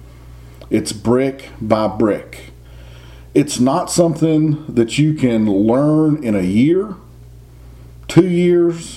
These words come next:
three years. You may be in a certain situation,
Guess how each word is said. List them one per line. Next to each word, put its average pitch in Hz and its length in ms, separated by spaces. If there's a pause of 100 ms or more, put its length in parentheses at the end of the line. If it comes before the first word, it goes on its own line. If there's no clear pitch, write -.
(160)
three 156 220
years. 101 440 (1160)
You 170 220
may 202 240
be 175 280
in 156 100
a 117 60
certain 151 340
situation, 113 920